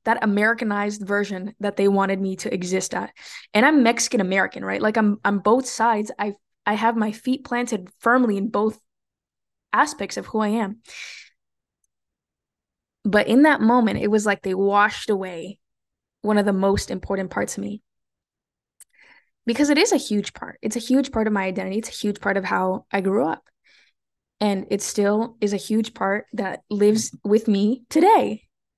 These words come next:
And it was so bad that later on, after, well, let's retrace our steps. In high school, I actually had a teacher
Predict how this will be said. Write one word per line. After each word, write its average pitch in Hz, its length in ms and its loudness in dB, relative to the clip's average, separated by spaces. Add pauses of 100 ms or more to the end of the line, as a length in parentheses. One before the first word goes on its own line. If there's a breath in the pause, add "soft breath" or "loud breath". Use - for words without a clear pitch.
(140)
And 226 380 -2 (2250)
it 262 140 2
was 269 140 2
so 349 420 0
bad 220 500 0 (600)
that 214 400 2 (180)
later 262 240 2
on, 202 440 -6 (220)
after, 214 600 0 (420)
well, 240 460 0 (600)
let's 247 180 -4
retrace 208 260 -4
our 202 40 -14
steps. - 280 -18 (500 loud breath)
In 285 140 2
high 214 180 2
school, - 460 -2 (160)
I 226 120 2
actually 233 300 2
had 220 100 -2
a 202 60 -2
teacher 214 520 -8